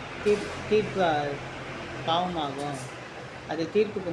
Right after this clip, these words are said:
முன்னாடி நீ நிற்கப்படுவ" அப்படின்றாரு. அதே மாதிரி ச-, சகோதரனை பாட்டு முட்டாள் என்று சொன்னாலே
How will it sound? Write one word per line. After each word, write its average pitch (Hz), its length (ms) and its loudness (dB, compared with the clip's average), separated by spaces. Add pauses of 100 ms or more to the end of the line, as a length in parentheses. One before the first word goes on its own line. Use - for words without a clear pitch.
முன்னாடி 170 220 2
நீ 160 120 0
நிற்கப்படுவ" 143 560 -2 (2250)
அப்படின்றாரு. 147 600 -2 (1200)
அதே 156 120 0
மாதிரி 202 200 2
ச-, 165 280 2
சகோதரனை 190 540 2
பாட்டு 185 240 2
முட்டாள் 190 560 4
என்று 190 240 2
சொன்னாலே 170 520 0